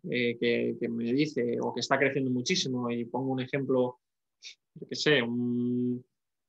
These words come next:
que sea, un Cabify, por poner un ejemplo, ¿vale? No es el caso, no, no, es-, me lo estoy inventando este ejemplo, pero bueno,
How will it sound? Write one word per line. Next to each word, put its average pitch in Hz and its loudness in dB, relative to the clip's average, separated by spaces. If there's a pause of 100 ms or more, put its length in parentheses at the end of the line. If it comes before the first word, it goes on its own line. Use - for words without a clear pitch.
(760)
que - -16
sea, - -8 (140)
un 123 -8
Cabify, 123 2 (100)
por - -6
poner 127 0
un 127 2
ejemplo, 123 -6
¿vale? 123 0
No 127 0
es 127 0
el 123 0
caso, 135 0
no, 117 -4
no, - -8
es-, 170 -14
me 120 -4
lo - -2
estoy 120 -4
inventando 127 0
este 123 -6
ejemplo, 131 -2
pero 120 2
bueno, 147 0